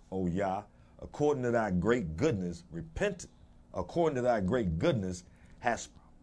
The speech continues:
promised repentance and forgiveness to them that have sinned against thee. I'm gonna read that again. Thou, O Yah, according to thy great goodness, hast promised repentance and forgiveness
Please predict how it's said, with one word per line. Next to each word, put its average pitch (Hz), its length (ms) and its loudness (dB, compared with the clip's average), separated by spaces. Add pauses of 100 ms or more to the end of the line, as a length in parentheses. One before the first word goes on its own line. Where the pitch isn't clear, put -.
promised 170 540 2
repentance 95 840 -6
and 98 160 -4
forgiveness 90 720 0 (280)
to 95 100 -8
them 131 260 0
that 113 140 2
have 101 160 -2
sinned 139 400 -4 (260)
against 92 540 0
thee. 90 120 -2
I'm 85 80 -6
gonna 85 100 -2
read 107 200 2
that 98 120 0
again. 87 340 0 (400)
Thou, 147 600 2
O 123 320 2
Yah, 95 400 0 (400)
according 151 440 4
to 107 120 -2
thy 120 340 0
great 101 560 2
goodness, 101 440 2 (320)
hast 107 280 -4
promised 143 560 0
repentance 92 800 -4 (540)
and 131 280 0
forgiveness 95 800 4